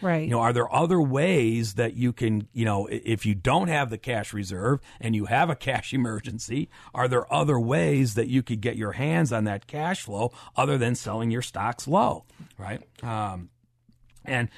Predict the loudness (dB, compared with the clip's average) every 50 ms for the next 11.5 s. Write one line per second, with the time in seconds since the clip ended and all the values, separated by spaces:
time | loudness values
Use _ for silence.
0 | -18 -20 _ -2 -2 0 0 0 0 0 0 2 0 0 0 2 0 -2 -2 -2
1 | 0 0 0 0 0 0 -2 -2 -2 -2 0 2 2 4 2 2 2 0 2 2
2 | 2 2 0 -2 0 2 0 2 0 -2 -8 -8 -6 -4 -2 2 2 4 4 4
3 | 4 4 2 2 -2 -4 -10 -18 -4 -2 -2 0 0 -2 0 2 2 4 4 4
4 | 4 2 0 -2 -4 -6 -6 -6 -4 -4 -4 -6 -6 -2 0 0 0 0 0 0
5 | 2 2 2 2 0 2 2 2 4 4 4 4 6 6 4 4 2 0 -6 -12
6 | -8 -4 -2 -2 0 0 0 0 -2 -2 -2 0 2 2 0 0 -4 -2 0 2
7 | 2 4 4 4 4 4 4 4 2 2 0 -2 -4 0 0 2 2 2 2 0
8 | 2 2 2 2 2 2 2 2 2 2 2 0 0 0 -2 -2 0 0 0 2
9 | 2 2 2 2 2 2 2 0 0 0 2 4 4 6 6 6 4 4 2 2
10 | 2 0 0 0 0 0 0 2 0 0 0 2 4 4 4 4 2 0 0 -2
11 | -6 -6 -6 -8 -8 -8 -8 -8 -8